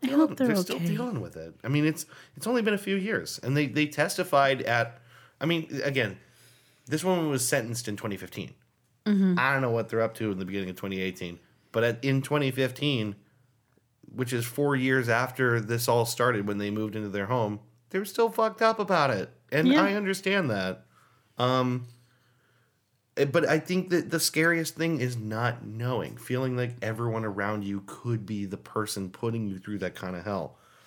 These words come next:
Speaker 2: So at least now they know who she is, what to stay away from, and if anything was gonna happen again, they would know where to look.
Speaker 1: Yeah.
Speaker 2: And that's a great relief. To know your aggressor is a big relief.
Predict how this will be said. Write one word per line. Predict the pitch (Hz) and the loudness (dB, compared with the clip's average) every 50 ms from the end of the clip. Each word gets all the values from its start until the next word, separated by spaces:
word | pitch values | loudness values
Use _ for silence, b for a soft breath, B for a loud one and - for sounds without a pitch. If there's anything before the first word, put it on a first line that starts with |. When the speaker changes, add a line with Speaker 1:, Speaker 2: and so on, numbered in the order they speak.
| b b | b b
Speaker 2:
So | - - 123 117 | -6 -2 -2 0
at | 113 | 2
least | 143 165 156 - | 0 0 0 0
now | 131 120 120 127 123 | 2 2 4 4 4
they | 117 113 | 2 0
know | 107 104 98 92 | 0 0 -2 -2
who | 92 123 131 | -2 -2 -4
she | 131 - 123 110 | -2 -2 -2 0
is, | 107 104 101 98 - - | 0 0 0 -4 -6 -12
what | - 101 107 110 110 | -6 -4 -4 -4 -4
to | - 110 | -6 -10
stay | - - 101 98 | -6 -4 -4 -4
away | 95 92 87 92 | -2 -2 -4 -4
from, | - 95 92 92 | -4 -6 -6 -6
and | - - 92 92 | -6 -6 -6 -6
if | 92 - | -6 -4
anything | 107 107 110 110 104 101 | -4 -4 -4 -4 -4 -4
was | 104 92 | -6 -4
gonna | 98 101 92 90 | -4 -6 -4 -4
happen | 101 98 92 - 90 - - - | -4 -6 -6 -6 -8 -10 -10 -10
again, | - 92 90 92 87 87 87 87 | -12 -10 -8 -8 -8 -8 -8 -10
they | 87 90 | -10 -8
would | 90 92 90 85 | -8 -10 -10 -8
know | 92 92 90 90 87 | -8 -6 -4 -4 -4
where | 85 82 85 | -6 -6 -10
to | 80 76 | -10 -12
look. | 67 - - - - - _ _ _ _ _ _ _ _ _ | -14 -14 -16 -18 -20 -20 _ _ _ _ _ _ _ _ _
Speaker 1:
Yeah. | 190 185 180 180 175 175 170 170 - - | 0 2 2 4 2 2 0 -2 -4 -8
Speaker 2:
And | 98 98 101 101 | -10 -10 -8 -6
that's | 107 98 98 101 101 - 101 | -4 -2 -2 -2 -4 -6 -10
a | |
great | 90 - - 95 92 - | -10 -8 -8 -8 -6 -6
relief. | - 92 85 78 - 120 - - _ | -8 -8 -8 -10 -12 -12 -16 -18 _
To | - 110 | -8 -6
know | 104 104 101 104 104 101 104 104 104 104 101 98 90 | -6 -4 -4 -4 -2 -2 0 0 0 -2 -2 -2 -4
your | 90 95 95 92 92 | -6 -6 -6 -6 -6
aggressor | 92 80 - - 82 76 78 - - - 62 60 78 - _ _ _ _ _ _ _ _ _ _ _ _ _ | -6 -8 -8 -10 -10 -8 -8 -8 -10 -10 -10 -10 -12 -16 _ _ _ _ _ _ _ _ _ _ _ _ _
is | - 101 95 - | -10 -8 -8 -8
a | 90 | -10
big | - - 85 80 - | -8 -8 -10 -10 -10
relief. | - 67 69 64 - - | -12 -14 -14 -14 -16 -18